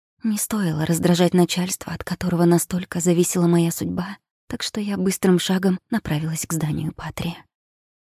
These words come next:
У входа было неожиданно многолюдно,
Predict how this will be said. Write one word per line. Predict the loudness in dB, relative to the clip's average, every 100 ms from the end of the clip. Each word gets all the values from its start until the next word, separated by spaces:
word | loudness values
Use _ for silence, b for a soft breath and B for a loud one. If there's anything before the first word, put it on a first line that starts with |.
| _ _ _ _ _ _ _ -4
У | -4
входа | -4 -6 -4 -4 -4
было | 0 2 4
неожиданно | 4 4 4 4 4 4
многолюдно, | 4 2 0 0 -2 -4 -6